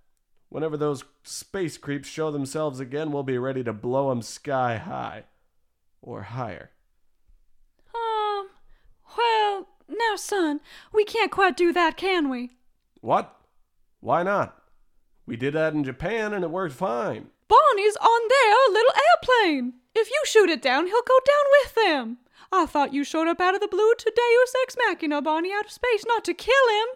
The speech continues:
Speaker 1: All right, Miss Idea Pants, if we're not gonna turn that beam of light of theirs into a ball of fire, then what are we gonna do?
Speaker 2: Why don't we do what us Southerners have been doing for eons? Ask nicely.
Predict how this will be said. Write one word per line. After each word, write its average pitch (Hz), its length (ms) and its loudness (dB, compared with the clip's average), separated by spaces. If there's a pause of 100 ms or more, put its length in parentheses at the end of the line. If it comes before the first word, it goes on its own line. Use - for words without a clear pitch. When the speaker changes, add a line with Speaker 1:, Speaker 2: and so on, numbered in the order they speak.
Speaker 1:
All 247 200 4
right, 202 200 4
Miss 170 300 0
Idea 143 560 0
Pants, 151 720 -4
if 151 300 -8
we're 226 100 0
not 185 240 -2
gonna 165 180 -2
turn 175 340 -6
that 156 220 -4
beam 170 240 -2
of 131 80 0
light 160 280 0
of 139 80 -2
theirs 127 360 -2
into 131 240 -4
a 110 60 -4
ball 143 400 0
of 135 140 -2
fire, 185 680 -2
then 180 240 -4
what 202 140 -2
are 190 60 -2
we 180 120 -4
gonna 160 220 -2
do? 127 400 -6 (1400)
Speaker 2:
Why 359 240 2
don't 415 260 0
we 370 280 2
do 349 220 2
what 349 160 2
us 440 160 0
Southerners 370 460 -2
have 381 140 -2
been 427 120 -4
doing 453 280 4
for 539 100 0 (480)
eons? 240 320 -4 (340)
Ask 330 440 -2
nicely. 285 840 -2